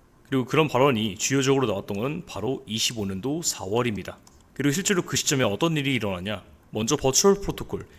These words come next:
에이아이 디지털 휴먼의 메타버스 콘텐츠라는 에이아이 테마에 힘입어서 삼백 프로 가까운 폭등이 나왔고요. 그 다음에 에이셔, 웹3 기반의 에이아이 유틸리티 기대로 마찬가지로 사십 원에서 칠십 원대까지 엄청난 폭등을 보여줬습니다.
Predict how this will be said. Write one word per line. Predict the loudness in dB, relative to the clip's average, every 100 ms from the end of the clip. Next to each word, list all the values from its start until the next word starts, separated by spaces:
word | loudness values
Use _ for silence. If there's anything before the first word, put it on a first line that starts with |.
| -2
에이아이 | 4 6 4
디지털 | 2 -2 -2
휴먼의 | 0 0 0 -2
메타버스 | -6 -4 0 0 0
콘텐츠라는 | -4 -4 -4 -2 -2 -4 -6 -6
에이아이 | 0 2 2
테마에 | 0 0 2
힘입어서 | 2 0 0 -2 -4 -6 -10 -10
삼백 | -4 0 2
프로 | 2 2
가까운 | 4 4 2 0
폭등이 | -6 -6 -2 0
나왔고요. | 0 -2 -4 -4 -4 -12 -20 _
그 | -6
다음에 | 2 4 4 2
에이셔, | 2 2 0 -6 -16 -20 -20 -6
웹3 | -2 0 2
기반의 | 2 4 2 2
에이아이 | 4 4
유틸리티 | 4 0 -4 -6
기대로 | -6 -2 0 -2 -6
마찬가지로 | -4 -2 0 0 0 -2
사십 | -2 0 0
원에서 | 0 0 -2 -4
칠십 | -2 0 0 0
원대까지 | -2 -2 -2 -2 -6 -10 -10
엄청난 | -6 -2 0 -2
폭등을 | -4 -2 -2
보여줬습니다. | 2 0 0 -4 -4 -10